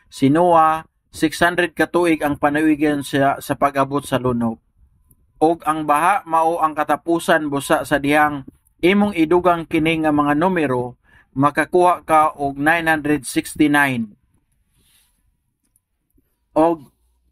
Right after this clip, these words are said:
sumala sa Henesis, Kapitulo cinco, bersikulo twenty-siete, si Metusela namatay sa diyang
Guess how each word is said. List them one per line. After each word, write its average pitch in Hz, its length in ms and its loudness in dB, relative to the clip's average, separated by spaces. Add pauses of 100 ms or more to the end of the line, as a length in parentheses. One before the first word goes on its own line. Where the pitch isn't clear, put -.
(720)
sumala 185 480 0
sa 185 160 -4
Henesis, 170 640 -2 (1120)
Kapitulo 165 560 0
cinco, 175 400 -2
bersikulo 156 480 0
twenty-siete, 147 880 0 (400)
si - 160 -2
Metusela 165 640 2
namatay 151 480 0
sa 147 160 -2
diyang 139 400 0